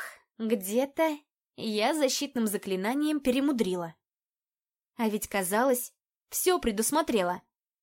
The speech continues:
Но на лесных духов оно почему-то не действовало.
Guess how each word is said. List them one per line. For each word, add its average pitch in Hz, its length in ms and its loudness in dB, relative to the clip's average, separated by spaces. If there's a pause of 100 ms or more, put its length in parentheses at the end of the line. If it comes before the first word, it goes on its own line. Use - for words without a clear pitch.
(520)
Но 226 320 0
на 403 100 2
лесных 226 420 0
духов 285 480 -2 (180)
оно 196 360 0
почему-то 226 500 -2
не 220 140 2
действовало. 175 680 -4